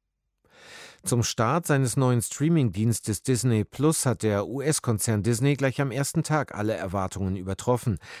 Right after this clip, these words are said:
Zehn Millionen Abonnements sind nach eigenen Angaben an einem Tag abgeschlossen worden. Allerdings wurde nicht aufgeschlüsselt, um was für Abos es sich handelt. Um kostenlose, monatliche oder jährliche.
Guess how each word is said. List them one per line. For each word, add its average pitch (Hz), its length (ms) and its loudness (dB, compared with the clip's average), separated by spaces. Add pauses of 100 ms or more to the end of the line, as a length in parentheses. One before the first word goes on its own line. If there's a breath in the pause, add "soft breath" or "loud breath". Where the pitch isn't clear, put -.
(100)
Zehn 143 320 2
Millionen 127 480 2
Abonnements 117 640 2
sind 110 160 -2
nach 101 200 -6
eigenen 98 360 -2
Angaben 95 500 -4
an 95 140 -4
einem 113 340 0
Tag 117 360 -2
abgeschlossen - 680 -6
worden. 69 300 -12 (460 loud breath)
Allerdings 113 520 2
wurde 113 220 2
nicht 135 280 0
aufgeschlüsselt, 127 720 -2
um 143 180 0
was 120 220 0
für - 200 -2
Abos 90 360 -6
es - 160 -6
sich 90 180 -8
handelt. 95 400 -2 (320 loud breath)
Um 92 160 -6
kostenlose, 139 880 2
monatliche 113 680 0
oder 101 200 0
jährliche. 98 640 -2